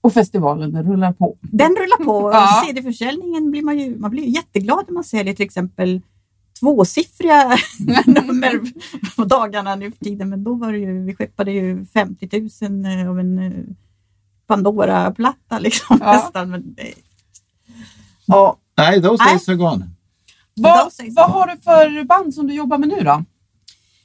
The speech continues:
Speaker 2: Ja, eh, just, eh, nu den sista tiden har det blivit väldigt mycket thrash metal
Speaker 1: Mm.
Speaker 2: framförallt och speed och sånt.
Speaker 1: Som till
Speaker 2: Har det kommit
Speaker 1: exempel
Speaker 2: sig.
Speaker 1: några som
Speaker 2: Ja,
Speaker 1: ligger
Speaker 2: vi
Speaker 1: nu?
Speaker 2: har, eh, Tyrannex från Västerås.
Speaker 1: Mm.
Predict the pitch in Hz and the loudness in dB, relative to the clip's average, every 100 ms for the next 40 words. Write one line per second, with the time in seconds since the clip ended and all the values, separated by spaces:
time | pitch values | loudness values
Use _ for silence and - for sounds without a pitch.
0 | - 214 320 440 440 - 262 269 269 226 | -2 4 6 6 4 -2 2 4 4 0
1 | 277 - - 247 269 254 254 247 240 311 | -4 -8 -14 -4 2 2 2 0 2 0
2 | 392 302 254 247 277 - 349 226 208 202 | 0 -6 -4 -4 -6 -8 -6 -4 -2 -2
3 | 214 208 196 202 190 190 185 180 - - | -4 -2 -4 -8 -6 -4 -2 -2 -6 -14
4 | - 208 233 - - - 202 202 220 - | -6 -4 -6 -10 -18 -10 -6 -4 -6 -4
5 | 370 208 170 196 202 226 294 392 208 196 | -2 -2 -6 -2 4 6 6 0 -4 -2
6 | 180 - - 208 - - 240 220 190 202 | -2 -6 -18 -14 -14 -12 -12 -12 -10 -10
7 | 196 202 208 - 196 214 - _ _ - | -12 -16 -16 -10 -10 -10 -18 _ _ -6
8 | - 226 226 208 - 185 190 220 254 - | 0 2 0 0 -2 -2 2 2 2 -6
9 | 233 220 226 233 - - - _ - 240 | -6 0 0 -2 -14 -20 -20 _ 2 4
10 | 311 359 320 311 302 302 294 294 285 277 | 4 2 -2 0 4 4 4 2 2 2
11 | 269 269 - 302 285 226 - - - 269 | 0 -2 -2 -2 -2 -4 -10 -12 -8 -6
12 | 262 - 240 226 392 - - 208 247 415 | -6 0 0 2 0 -4 0 6 6 6